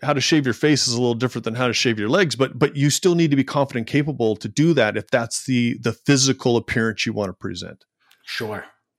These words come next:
Speaker 1: So manhood, confidence, and capable would be about willing and able, mindset, skill set, tool set.
Speaker 2: What advice would you give to men or dads that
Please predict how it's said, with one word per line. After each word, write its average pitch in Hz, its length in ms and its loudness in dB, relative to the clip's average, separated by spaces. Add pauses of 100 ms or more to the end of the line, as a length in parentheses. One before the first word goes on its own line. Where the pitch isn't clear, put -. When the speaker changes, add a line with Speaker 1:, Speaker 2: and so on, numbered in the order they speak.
(320)
Speaker 1:
So 110 420 2 (640)
manhood, 139 800 4 (420)
confidence, 123 380 -2
and 104 80 -10
capable 104 600 -2
would 107 160 -2
be 104 180 -2
about 90 400 -4 (280)
willing 117 320 4
and 95 120 0
able, 90 400 -4 (120)
mindset, 98 440 2
skill - 220 -2
set, - 240 -4
tool - 140 -8
set. - 200 -4 (1600)
Speaker 2:
What 254 240 0
advice 135 640 0
would 131 160 0
you 127 120 0
give 113 460 -2
to 127 100 -4
men 110 640 -4 (100)
or 123 80 -4
dads 98 720 -4 (180)
that 117 640 -2